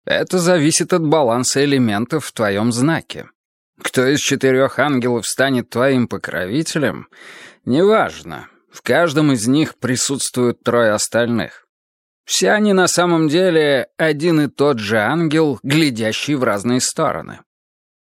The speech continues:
"Ангел будет приходить на мой зов?" — спросил я. "Да", — ответил Никола. "Иногда. Для этого тебе нужно будет обратиться к его изваянию или изображению.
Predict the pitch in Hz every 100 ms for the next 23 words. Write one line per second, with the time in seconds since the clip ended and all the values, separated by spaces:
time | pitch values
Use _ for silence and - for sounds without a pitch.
0 | _ _ _ _ _ _ _ - 101 123
1 | 123 123 104 120 123 - 120 - 113 110
2 | 123 117 113 113 98 95 135 151 - _
3 | - - 95 - 92 87 69 - _ _
4 | _ _ _ _ _ _ _ _ 104 104
5 | 104 185 - _ _ 104 - 95 101 104
6 | 101 - 95 87 80 - _ _ _ -
7 | 240 233 120 90 - - _ _ _ _
8 | - 131 190 214 196 170 160 160 160 156
9 | 131 139 131 135 127 123 123 127 131 135
10 | - 117 - 127 123 120 101 110 104 117
11 | 151 180 180 170 180 180 185 175 185 185
12 | 185 196 180 95 -